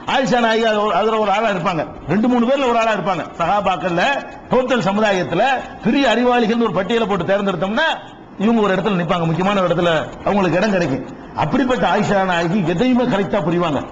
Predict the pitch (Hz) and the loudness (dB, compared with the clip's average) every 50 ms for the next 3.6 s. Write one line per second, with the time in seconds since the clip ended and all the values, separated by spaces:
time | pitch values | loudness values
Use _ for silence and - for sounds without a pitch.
0 | - - - - - - 240 262 277 269 226 202 190 202 233 233 208 - - 240 | -14 -16 -18 -14 -4 -2 0 2 2 2 2 2 0 2 2 2 0 0 0 0
1 | 269 277 269 254 208 196 190 214 262 - - - 285 285 277 277 285 294 294 269 | 0 0 0 0 0 0 2 2 2 0 0 0 0 2 2 2 2 2 2 0
2 | 247 196 - - - - - 208 233 277 277 247 220 214 233 185 233 233 233 - | 0 -2 -4 -8 -8 -4 -4 -2 0 2 2 2 2 2 0 0 0 0 2 2
3 | 254 247 285 294 277 240 240 220 208 185 165 156 | 2 2 2 2 2 2 2 2 0 0 -2 -4